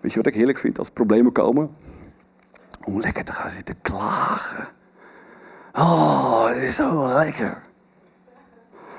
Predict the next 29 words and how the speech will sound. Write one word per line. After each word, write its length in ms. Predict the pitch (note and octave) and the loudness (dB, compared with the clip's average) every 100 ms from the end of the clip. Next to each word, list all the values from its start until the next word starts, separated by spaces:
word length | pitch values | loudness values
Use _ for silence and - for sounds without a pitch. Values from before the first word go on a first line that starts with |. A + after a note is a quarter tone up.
| - - - - - - - | -20 -20 -20 -20 -20 -20 -4
Als 140 | C3 | -2
verleiding 480 | - C3 D#3+ F3 D#3+ | 4 2 4 4 4
komt, 400 | D#3 D#3+ D#3 - | 4 2 2 -4
een 160 | - - | -8 -2
beetje 240 | E3 D#3 | -2 2
ermee 260 | C3 C#3 D3 | 2 4 2
te 120 | B2 - - | 0 -4 -10
teasen. 720 | - G3 D#3 B2 F#2+ G#2 G2+ | -2 2 4 2 0 -2 -2
Zal 100 | D3+ | -2
ik 80 | |
wel, 340 | B2 D#3 D#3+ D#3 | 0 2 4 2
zal 200 | C3+ A#2 | 2 2
ik 100 | G2+ | 6
niet, 260 | C3+ D3 | 6 6
zal 160 | D3 A#2+ | 4 4
ik... 220 | A2 - - - - - - | 4 0 -20 -20 -20 -18 -2
Of 140 | - G#3+ | 2 4
als 120 | D3+ | 4
mensen 280 | D3 E3 - | 4 2 -2
fouten 300 | D3 D#3 - | -2 -2 -2
weer 100 | C3 | -2
maken 300 | C3 - - | -2 -2 -2
en 60 | |
dan 120 | A2+ | -4
zeggen, 220 | - - - | -6 -12 -16
"Het 100 | F#3 | -14
zijn 280 | - - | -14 -12
zulke 380 | A2 C3+ B2 - - - | -10 -10 -10 -12 -14 -16
assholes." 1160 | - F3 D#3 - - A#2 F#2+ - - - - | -10 -8 -8 -10 -12 -10 -10 -12 -18 -18 -18